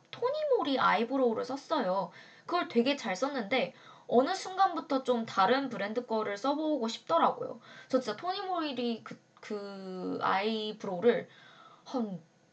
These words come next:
다섯 통 정도 썼던 것 같아요. 정말 잘 썼는데 지금은 웨이크메이크 제품으로 쓰고 있습니다. 웨이크메이크 내추럴 하드브로우 펜슬을 쓰고 있는데요.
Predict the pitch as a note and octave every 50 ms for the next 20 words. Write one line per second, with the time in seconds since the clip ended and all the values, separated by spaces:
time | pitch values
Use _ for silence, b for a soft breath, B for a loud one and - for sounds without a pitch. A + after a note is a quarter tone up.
0 | _ _ - - - A3+ B3+ C4+ - E4+ E4+ D#4+ E4 C#4+ B3+ A#3 C#4 C4+ - D4
1 | C4 G3+ - - - - - - - - - F#3+ G3+ A#3 D#4 F#4 F4+ F4+ - A3+
2 | A3+ - A#3 A#3 G3+ F#3+ F3 F3 A#3+ A3+ - F#3 - B B B B B B B
3 | B B B B B B - - C4 C#4 - F4+ F4+ C#4+ C#4 E4 A4 - - -
4 | F#3 G3 A3+ D#4 E4 - - A4+ G4+ F#4+ - - C4+ G#3+ - - - F#3+ F3+ F3
5 | F3 - - C4+ C#4 B3 F3+ - - - - - - - - _ _ _ _ _
6 | - F3+ G3+ A#3+ D4+ D4+ - F#4 E4+ E4 D4+ D4+ - C4 A#3 F3+ F#3+ F#3 - _
7 | - - - G4+ E4 B3 B3+ G4 A4+ B B B B B - - G#4+ G#4 G#4+ A4
8 | A4 - E4 D#4 C#4+ C4+ B3+ A#3+ A#3+ - C4+ B3+ B3 A#3 - A#3+ A3 G3 G3 -
9 | - B3+ B3 B3 A3 E3 F3 F3 - - F3+ G#3 - - -